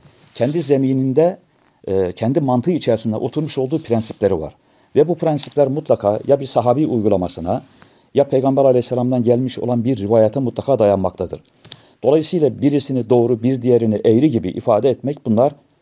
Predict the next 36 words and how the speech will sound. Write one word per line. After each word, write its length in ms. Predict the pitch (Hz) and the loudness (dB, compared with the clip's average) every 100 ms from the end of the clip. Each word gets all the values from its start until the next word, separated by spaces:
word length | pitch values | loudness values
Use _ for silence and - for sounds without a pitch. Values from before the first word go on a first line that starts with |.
| _ - | _ -6
e, 280 | 107 101 101 123 | -4 -2 -4 -8
hiç 140 | 165 | -10
şüphesiz 400 | - 113 110 151 | -6 -4 -4 -2
doğru 220 | 104 110 | 0 0
değil. 220 | 98 76 - _ _ - - _ _ _ _ - | -2 -6 -10 _ _ -20 -20 _ _ _ _ -2
Tabii 340 | 156 175 175 - - | 2 2 0 -6 -2
takvim 340 | 151 170 190 | -2 0 -2
birliği 340 | 160 151 165 143 | 0 0 0 4
bağlamında 600 | 143 143 143 143 151 165 | 4 4 2 0 0 0
iki 260 | - - | -4 -6
bin 100 | 147 | -4
on 200 | 147 160 | -2 0
dört 200 | 131 113 | 0 0
yılı 120 | 131 131 | -2 -4
itibariyle, 720 | 123 135 127 120 110 107 156 _ _ _ _ - | -4 0 2 2 2 0 0 _ _ _ _ -2
e, 420 | 107 101 104 120 | 0 0 -2 -4
bu 60 | 165 | -2
çalışmaları 580 | 139 113 117 104 120 | -2 -2 0 0 0
bir 140 | 139 123 | -2 -2
teklif 340 | 147 151 - | -2 0 -2
olarak 280 | 110 135 147 | 0 -2 -4
biz 140 | 117 | -4
başlatmış 480 | 101 - 90 - - | -2 -2 -6 -10 -4
olduk. 360 | 120 131 135 - _ _ _ _ _ - | -2 0 -4 -6 _ _ _ _ _ -6
E, 200 | 110 110 | -4 -2
bu 80 | 147 | 0
manada 440 | 139 135 127 127 | 2 2 2 2
Avrupa'da 600 | 123 127 123 123 123 - | 2 0 0 2 2 0
başta 400 | 151 120 - 123 | -4 -4 -2 -4
ditip 260 | 120 131 - | -4 -6 -4
olmak 320 | 110 110 120 | -4 -4 -4
üzere 340 | 95 90 87 - _ - | -2 0 -2 -6 _ -6
birçok 380 | 160 147 123 110 | -6 -4 -6 -2
dini 280 | 107 131 | -2 0
cemaat 440 | 117 107 101 123 - - | 2 2 0 -2 -8 -10
bunlara 440 | 113 110 110 101 | -2 2 4 2